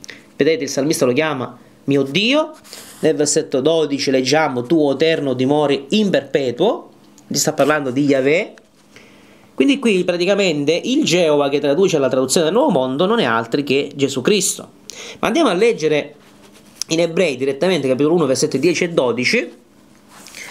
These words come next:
quando appunto, eh, lo scrittore della lettera degli Ebrei, vediamo che queste parole le applica a Gesù Cristo.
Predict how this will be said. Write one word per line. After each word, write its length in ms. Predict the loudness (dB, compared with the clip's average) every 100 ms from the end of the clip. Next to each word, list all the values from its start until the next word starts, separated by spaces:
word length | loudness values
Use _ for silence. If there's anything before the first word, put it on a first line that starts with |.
| -10
quando 220 | -2 0 0
appunto, 580 | -2 -2 2 2 0 -6 -6
eh, 600 | 0 4 4 4 2 -2
lo 120 | -4 -2
scrittore 520 | 0 0 0 0 0
della 200 | 0 2
lettera 360 | 0 0 0
degli 220 | 2 2 0
Ebrei, 340 | 0 0 0
vediamo 480 | 0 0 0 -2 -4
che 280 | -2 -2 -2
queste 240 | -2 0
parole 500 | 0 0 0 -4 -6 -6
le 140 | 0 0
applica 560 | 0 -4 -2 -2 -2 -2
a 240 | -4 -4
Gesù 300 | -6 -6 -4
Cristo. 500 | -6 -4 -4 -6 -10